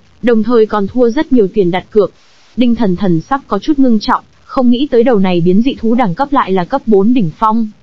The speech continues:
đối phương chiến lực có chút mạnh a. Nói lấy hắn nhìn về phía Trương Lâm,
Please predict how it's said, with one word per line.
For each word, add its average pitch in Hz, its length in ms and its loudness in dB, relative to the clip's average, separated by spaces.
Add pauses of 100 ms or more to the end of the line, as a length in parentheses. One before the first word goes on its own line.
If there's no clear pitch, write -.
(160)
đối 226 260 4
phương 302 140 0
chiến 233 200 0
lực 262 160 2
có 196 100 -2
chút 294 200 -2
mạnh 254 200 -2
a. 240 300 -2 (560)
Nói 220 220 2
lấy 247 160 2
hắn 240 220 0
nhìn 240 200 4
về 175 120 0
phía 185 200 0
Trương 254 260 2
Lâm, 240 240 2